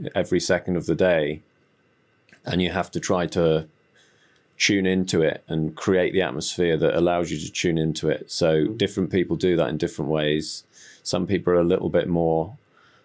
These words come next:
kind of logical, you know, "This works because of this, this, this, this, and this."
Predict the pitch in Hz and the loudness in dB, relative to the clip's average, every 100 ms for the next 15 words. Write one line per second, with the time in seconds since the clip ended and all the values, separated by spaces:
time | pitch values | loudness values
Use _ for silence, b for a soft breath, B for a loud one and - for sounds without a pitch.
0 | b - - 87 85 90 85 92 - 82 | b -10 -4 0 2 2 0 -2 0 2
1 | 85 101 - 85 82 87 98 - 92 82 | 0 -4 -6 -2 0 0 -2 0 2 2
2 | - - - 85 78 85 - - - - | 0 -4 -2 -2 0 -2 -2 -4 -4 -6
3 | - - - 78 76 87 107 - | -6 -6 -8 -6 -2 -2 -4 -10